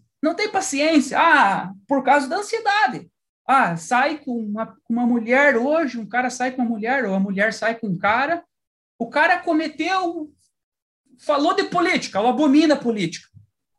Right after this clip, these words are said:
Falou de política. Ah, gosta do Bolsonaro, por exemplo. Nós falando de política aqui agora.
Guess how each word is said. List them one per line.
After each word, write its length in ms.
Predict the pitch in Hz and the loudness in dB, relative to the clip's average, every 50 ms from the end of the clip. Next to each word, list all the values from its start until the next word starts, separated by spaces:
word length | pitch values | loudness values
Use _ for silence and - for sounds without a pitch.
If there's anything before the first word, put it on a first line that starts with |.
| _ _ _ _ _ _ _ _ _ _ _ _ | _ _ _ _ _ _ _ _ _ _ _ _
Falou 200 | 381 403 466 466 | -4 -2 0 2
de 80 | 480 453 | 2 0
política. 520 | 453 427 427 427 427 262 - - - - - | 0 0 0 0 0 0 -2 -4 -8 -8 -2
Ah, 300 | - - - - 165 - - _ | 0 2 2 2 -2 -6 -14 _
gosta 380 | 208 208 285 302 311 302 - 320 | -2 0 2 2 2 0 -2 -6
do 120 | 285 311 | -8 -4
Bolsonaro, 680 | 247 277 285 277 - 294 269 240 226 208 175 151 165 - - | -2 -2 -2 -2 -2 -2 -2 0 0 0 0 -2 -4 -6 -8
por 140 | 202 202 190 | -6 -4 -4
exemplo. 360 | 175 160 170 170 160 - - _ _ _ _ _ - | -2 -2 -2 -4 -4 -6 -10 _ _ _ _ _ -4
Nós 180 | 170 185 180 | -4 -4 -2
falando 280 | - 180 180 190 185 185 | -2 0 0 2 2 0
de 60 | 175 | 0
política 420 | - 185 185 208 202 - - - - | 0 0 0 0 0 -2 -6 -8 -10
aqui 200 | - - 202 190 | -6 -4 -2 -2
agora. 360 | 175 190 190 175 170 175 | 0 2 2 0 0 -2